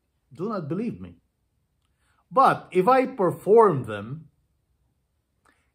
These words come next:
even if you do not believe me, then believe the works, so that you may realize and understand that the Father is in me and I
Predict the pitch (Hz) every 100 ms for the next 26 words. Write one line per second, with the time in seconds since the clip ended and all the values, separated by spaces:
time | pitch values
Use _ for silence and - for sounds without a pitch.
0 | _ - 254 247 240 226 220 220 180 190
1 | 196 180 180 208 190 143 110 117 127 160
2 | - _ _ _ _ _ _ _ _ _
3 | _ 226 220 233 240 240 214 214 214 226
4 | - - - - - _ _ _ _ _
5 | _ _ _ _ _ _ - 185 185 170
6 | - 175 254 196 143 202 233 127 110 101
7 | 120 123 117 104 - 190 165 98 95 90
8 | _ _ _ _ _ 151 143 175 - 240
9 | 240 143 120 139 - _ _ _ _ _
10 | _ - 165 156 196 170 180 151 123 131
11 | - _ _ _ _ _ - 127 131 170
12 | 170 117 117 123